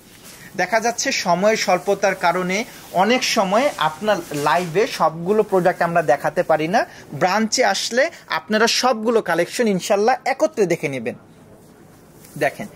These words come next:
এটা হচ্ছে আপনার ওড়নাটা। এবং ডিপ কালারের মধ্যে আরও একটা ড্রেস আছে।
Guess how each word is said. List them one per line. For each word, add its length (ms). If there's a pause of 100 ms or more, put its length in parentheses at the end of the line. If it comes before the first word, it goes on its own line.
(240)
এটা 200
হচ্ছে 360
আপনার 340
ওড়নাটা। 460 (340)
এবং 400
ডিপ 160 (120)
কালারের 300
মধ্যে 340
আরও 300
একটা 240
ড্রেস 300
আছে। 320